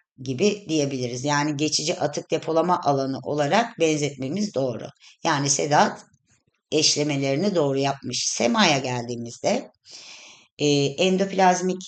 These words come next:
e, retikulümde protein ve, e, yağ sentezi ile taşıma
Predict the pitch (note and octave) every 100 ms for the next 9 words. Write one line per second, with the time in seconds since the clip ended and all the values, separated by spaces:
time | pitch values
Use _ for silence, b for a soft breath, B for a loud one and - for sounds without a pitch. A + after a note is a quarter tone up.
0 | - _ B2+ A#2+ - C#3 C3 B2+ - B2+
1 | A#2+ A#2 F#3+ G3 - F#3 F#3 G3 G3+ F#3+
2 | E3+ D#3 C#3 C#3 C3+ C3+ C3 C3 - D3
3 | F3 F3+ F#3 D3+ C#3+ C#3 C3 B2+ C3+ F#3+
4 | G#3+ - F3+ - F3 E3+ D3+